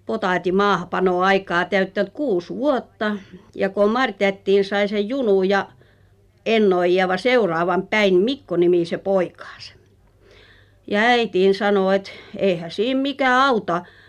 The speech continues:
rotinoilha tästä on lähettävää, olkoon jos kuin juhannusviikko. Lähetään aatto aamun,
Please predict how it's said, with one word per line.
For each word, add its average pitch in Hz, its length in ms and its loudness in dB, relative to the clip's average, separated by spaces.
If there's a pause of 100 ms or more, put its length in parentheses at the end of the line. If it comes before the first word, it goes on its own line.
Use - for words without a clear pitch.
(200)
rotinoilha 180 640 0
tästä 202 340 -2
on 269 100 0
lähettävää, 254 680 0
olkoon 247 440 2
jos 269 140 0
kuin 311 260 -2
juhannusviikko. 170 1120 -4 (1300)
Lähetään 233 680 2
aatto 190 300 -2
aamun, 233 500 0